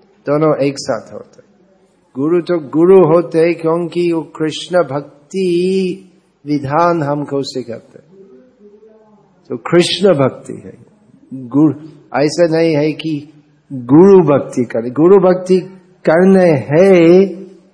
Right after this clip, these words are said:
कृष्ण भक्ति के अंदर। ऐसा नहीं है कि हम गुरु के भक्त हैं और कृष्ण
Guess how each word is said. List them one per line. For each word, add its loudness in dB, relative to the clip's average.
कृष्ण -2
भक्ति -4
के 0
अंदर। -2
ऐसा -2
नहीं -2
है -2
कि -10
हम -8
गुरु 4
के -2
भक्त -12
हैं -18
और -6
कृष्ण -6